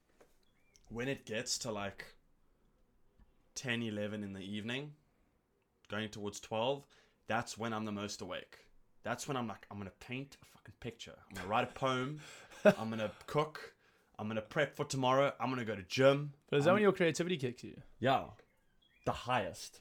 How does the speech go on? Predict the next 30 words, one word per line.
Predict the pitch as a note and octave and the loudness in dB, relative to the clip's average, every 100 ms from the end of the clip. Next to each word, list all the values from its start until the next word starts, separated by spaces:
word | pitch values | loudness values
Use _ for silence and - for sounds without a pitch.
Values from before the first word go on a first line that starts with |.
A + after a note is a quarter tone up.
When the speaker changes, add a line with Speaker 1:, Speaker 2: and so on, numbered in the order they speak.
| - | -2
Speaker 1:
I | A2+ | 2
lie | A2+ B2 | 2 2
in | A#2+ | 0
bed | G2+ A#2 G#2 | 0 0 0
and | G2+ | -4
draw | G2+ G#2 G#2 G2 G2+ - | 0 2 4 2 0 -4
and | G2+ F#2+ F#2 | -6 -4 -4
write | G2+ G2 F2+ - - - | -2 -2 -4 -12 -16 -6
and | G2+ F#2 F2+ - _ G#2 | -4 -4 -8 -12 _ -4
edit | G2 G2 - - | -2 -4 -8 -14
and | G#2+ F#2+ F#2 F2+ - - - | -8 -6 -6 -10 -14 -20 -16
plan | - A2 G2+ | -6 -4 -2
shoots | F#2+ - G#2+ F#2+ - - | -4 -2 -2 -4 -8 -10
and | G2+ F#2+ | -10 -8
think | A2+ G2+ | -6 -6
of | G2 | -4
topics | A#2 G#2+ G2+ - | -4 -4 -6 -8
for | |
podcasts. | F#2+ G#2+ F#2+ - F#2+ F#2+ - - _ _ _ | -4 -2 -2 -4 -4 -6 -12 -20 _ _ _
That's | - | -8
why | G#2 | -4
you'll | F#2+ | -4
get | G2 F#2+ | -4 -6
messages | F#2+ - G2 | -10 -8 -10
from | - F#2+ | -10 -10
me | F#2 | -10
quite | - F#2 G2 | -10 -10 -8
late | F#2+ F#2 | -8 -8
at | G2 | -10
night. | F#2+ | -10